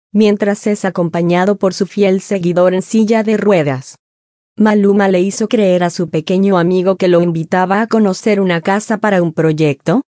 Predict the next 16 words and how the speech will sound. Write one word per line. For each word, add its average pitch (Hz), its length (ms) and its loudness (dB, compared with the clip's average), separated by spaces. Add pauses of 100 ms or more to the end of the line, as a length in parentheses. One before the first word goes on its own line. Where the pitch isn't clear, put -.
pero 220 240 2
al 208 120 2
estar 196 360 0
ya 185 180 0
en 180 80 0
el 170 120 0
interior, 160 540 0 (220)
le 220 160 2
pidió 185 380 0
que 196 120 -2
leyera 190 460 0
un 220 120 2
escrito 208 480 -2
en 202 100 2
una 214 240 2
carpeta. 170 720 -2